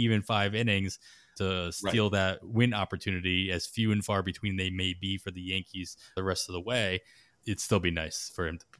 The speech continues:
Speaker 1: either way, he's gonna, e-, the whole point of this is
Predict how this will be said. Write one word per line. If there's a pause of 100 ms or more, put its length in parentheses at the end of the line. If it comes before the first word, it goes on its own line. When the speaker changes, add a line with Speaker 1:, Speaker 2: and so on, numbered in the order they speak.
(300)
Speaker 1:
either
way, (400)
he's
gonna, (140)
e-,
the
whole
point
of
this
is